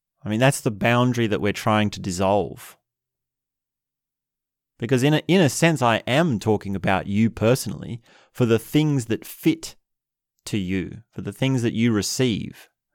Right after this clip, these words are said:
for the things that you heard, for the things that resonated with you or triggered you. And there was, there was darkness, there was light, there was all sorts of things in there.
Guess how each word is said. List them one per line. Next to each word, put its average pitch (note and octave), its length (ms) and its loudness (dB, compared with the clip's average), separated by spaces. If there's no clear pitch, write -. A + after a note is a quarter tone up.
for - 100 -10
the F#2 100 -4
things B2+ 220 -2
that G#2 160 -6
you A2 200 2
heard, A2 500 0
for A2 100 -10
the G#2 80 -4
things A2+ 340 0
that G#2 220 -2
resonated G2+ 840 0
with F2 180 -8
you - 300 -8
or G2 220 0
triggered B2 560 0
you. E2+ 300 -10
And G2+ 120 -6
there A#2+ 80 -2
was, B2+ 180 0
there B2 140 4
was C3 140 4
darkness, C3+ 560 2
there A#2+ 180 0
was B2+ 140 0
light, A#2 400 0
there A2 160 -2
was A2+ 140 -2
all B2+ 160 0
sorts C3 260 -4
of B2+ 100 -6
things F2+ 320 -10
in F2+ 120 -8
there. - 320 -10